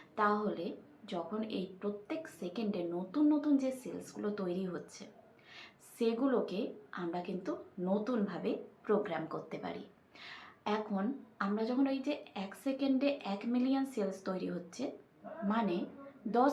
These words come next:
সেকেন্ডে দশ মিলিয়ন সেলস তৈরি হচ্ছে। এখন এই যে সেলসগুলো নতুন নতুন তৈরি হচ্ছে, আমাদের চিন্তাভাবনা যদি নেগেটিভ হয়, তাহলে কিন্তু সেগুলো নেগেটিভলি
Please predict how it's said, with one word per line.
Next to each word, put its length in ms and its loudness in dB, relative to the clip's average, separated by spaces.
সেকেন্ডে 380 4
দশ 480 4
মিলিয়ন 460 2
সেলস 380 -6
তৈরি 280 -4
হচ্ছে। 420 -12
এখন 360 2
এই 300 4
যে 260 -4
সেলসগুলো 440 -2
নতুন 380 2
নতুন 260 0
তৈরি 300 0
হচ্ছে, 480 -6
আমাদের 440 2
চিন্তাভাবনা 600 0
যদি 340 -2
নেগেটিভ 520 2
হয়, 180 -2
তাহলে 260 2
কিন্তু 220 2
সেগুলো 360 2
নেগেটিভলি 920 2